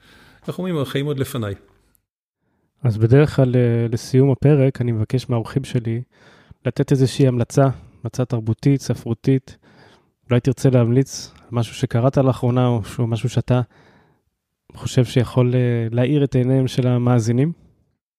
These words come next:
Speaker 1: ישנם שני, שני יצירות שאני, זה, זה פס כל החיים שלי. מצד אחד, שירת העבדים של נבוקו, אני, אני בדרך כלל מנתח בשקט.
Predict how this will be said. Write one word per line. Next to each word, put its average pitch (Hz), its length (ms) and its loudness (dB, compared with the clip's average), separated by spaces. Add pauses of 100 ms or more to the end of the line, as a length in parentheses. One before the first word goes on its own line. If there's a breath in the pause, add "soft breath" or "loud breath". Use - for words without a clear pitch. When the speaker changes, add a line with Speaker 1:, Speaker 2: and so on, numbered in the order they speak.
Speaker 1:
ישנם 175 200 -4
שני, 185 480 0
שני 190 200 -2
יצירות 160 580 0
שאני, 143 640 2 (880 soft breath)
זה, 113 380 -4 (120)
זה 127 200 -2
פס 160 180 0
כל 139 200 2
החיים 113 340 0
שלי. 82 300 -6 (260)
מצד 113 400 -2
אחד, 135 340 0 (600 soft breath)
שירת 156 360 0
העבדים 127 460 2
של 131 120 -2
נבוקו, 104 680 -2
אני, 107 440 -2 (300 loud breath)
אני 117 80 2
בדרך 147 220 4
כלל 156 100 0
מנתח 120 380 0
בשקט. 104 500 -8